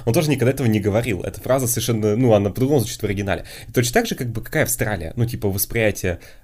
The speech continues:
полнейшее, что первая Украина, вторая Россия. Ну, то есть, это так осталось в общественном сознании,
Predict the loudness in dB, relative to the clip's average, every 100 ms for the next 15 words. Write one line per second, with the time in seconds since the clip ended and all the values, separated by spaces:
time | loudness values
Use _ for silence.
0 | -2 2 4 4 0 -4 -4 0 0 2
1 | 2 2 2 2 2 0 -2 -6 -8 -4
2 | 0 2 0 -2 -16 -20 -10 -6 -2 -2
3 | 0 0 0 -2 -4 -12 -8 -8 -2 -2
4 | 0 -2 -4 -2 0 2 0